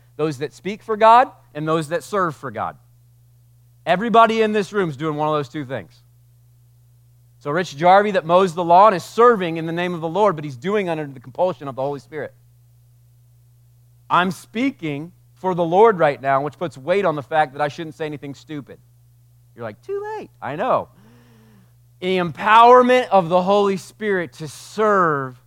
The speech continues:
God and his people. And then the third one is it's, it kind of breaks down to vari-, varieties of energies or varieties of activities. It's this word, eg-,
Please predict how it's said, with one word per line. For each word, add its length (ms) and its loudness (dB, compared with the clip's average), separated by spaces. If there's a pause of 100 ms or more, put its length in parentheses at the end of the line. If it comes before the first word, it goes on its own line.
(260)
God 580 2
and 120 -12
his 200 -16
people. 320 -20 (760)
And 80 -4
then 80 -2
the 80 -2
third 280 0
one 180 2
is 140 -4
it's, 380 -12
it 140 -12 (360)
kind 160 -4
of 60 -8
breaks 200 -4
down 120 -4
to 60 -6
vari-, 500 -2
varieties 420 -2
of 100 -10
energies 560 -8
or 100 -10
varieties 500 -2
of 80 -10
activities. 800 -6 (360)
It's 100 -20
this 200 -12
word, 300 -6 (280)
eg-, 220 -10